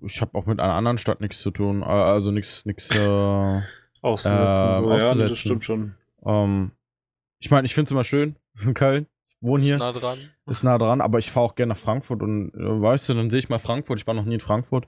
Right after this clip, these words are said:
Speaker 2: Was?
Speaker 1: Ja, ähm, und, nö, auch allgemein, ähm, sollen sie das ruhig, wenn sie größer werden wollen, ist Köln dann wahrscheinlich nicht der, der Ort dafür,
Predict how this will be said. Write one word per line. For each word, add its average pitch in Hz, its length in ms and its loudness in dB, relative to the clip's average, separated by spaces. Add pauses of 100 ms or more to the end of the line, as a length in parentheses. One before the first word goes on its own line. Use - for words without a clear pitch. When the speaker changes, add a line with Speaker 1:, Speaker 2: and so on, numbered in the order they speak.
(140)
Speaker 2:
Was? 208 920 2
Speaker 1:
Ja, 107 800 4
ähm, 104 160 -2
und, 101 480 -2 (360)
nö, 127 200 4
auch 131 120 0
allgemein, 127 600 0
ähm, 117 500 -2 (680)
sollen 120 220 2
sie 113 80 0
das 110 260 -4
ruhig, 117 320 -2
wenn 117 140 0
sie 110 100 0
größer 117 300 0
werden 123 200 2
wollen, 123 360 2
ist - 180 -8
Köln 120 220 2
dann 120 100 0
wahrscheinlich 120 400 -2
nicht - 220 -8
der, 98 480 0 (760)
der - 140 0
Ort 90 460 0
dafür, 95 500 -2